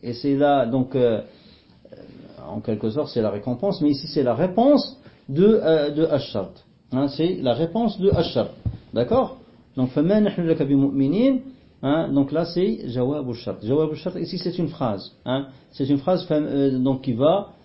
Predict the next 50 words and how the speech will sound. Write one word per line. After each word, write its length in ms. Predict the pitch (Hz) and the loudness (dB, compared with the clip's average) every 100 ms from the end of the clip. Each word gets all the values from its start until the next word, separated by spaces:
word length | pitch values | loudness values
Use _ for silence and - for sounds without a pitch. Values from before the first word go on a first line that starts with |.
| _ - | _ -4
donc, 240 | 135 139 139 | 0 2 2
euh, 360 | 135 131 127 | 2 2 2
on 160 | 123 131 | 2 2
n'a 100 | 139 | 2
pas 160 | 202 208 | 0 0
un 220 | 170 143 | 2 2
verbe. 300 | 123 113 92 - _ _ - | 4 0 -2 -14 _ _ -8
Hein, 280 | 120 135 143 - _ _ _ _ _ - | -4 -4 -8 -18 _ _ _ _ _ -10
donc, 220 | 113 107 | -8 -4
ils 80 | 123 | 0
n'ont 140 | 127 | 0
pas 160 | 127 165 | 2 0
dit, 160 | 160 151 | 2 -2
فَلَنْ 400 | 156 151 156 156 | 0 2 2 2
نُؤْمِنْ, 520 | 165 151 143 139 135 - - | 0 4 6 6 2 -4 -10
hein, 220 | 131 127 117 | -6 -4 -2
par 180 | 123 117 | -2 -2
exemple. 500 | 110 120 139 131 - - - - | -2 -2 -2 -2 -6 -20 -20 -18
Hein, 200 | 123 123 127 - - - | -10 -8 -10 -16 -20 -4
mais 160 | 127 131 | 0 2
ils 180 | 117 131 | 2 4
ont 80 | |
dit, 320 | 127 151 233 - - - | 4 4 0 -2 -16 -6
فَمَا 300 | 151 165 208 | 0 4 6
نَحْنُ 240 | 208 - 190 | 4 2 2
لَكَ 220 | 196 196 | 2 2
بِمُؤْمِنِينَ. 540 | 175 175 165 160 208 | 0 0 0 2 2
Ils 60 | 185 | 0
sont, 300 | 165 175 160 | -2 -4 -4
ils 100 | 151 | -8
se 120 | 143 - | -10 -8
sont 160 | 175 | -6
exprimés 420 | 165 160 - 185 | -6 -8 -6 -4
par, 360 | 202 196 196 190 - | -2 -2 -4 -6 -2
par, 220 | 165 151 | 0 0
euh, 140 | 151 | -2
ce, 280 | 135 156 147 | -4 -4 -6
ce 140 | 139 147 | -4 -6
ism. 480 | 143 - 120 95 - - - - - | -4 -4 -4 -6 -8 -20 -20 -18 -8
Et 80 | |
donc, 200 | 113 117 | -4 -4
ce 100 | - | -2
qui 180 | 170 185 | 0 2
nous 80 | 170 | 0
concerne 460 | 156 151 156 139 139 | 0 -2 -2 -4 -4
ici, 200 | 139 180 | -6 -8
c'est 140 | 156 | -6
que 100 | 135 | -6
cette 220 | - 160 | -6 -6
phrase, 540 | - 175 208 269 - | -2 0 4 2 0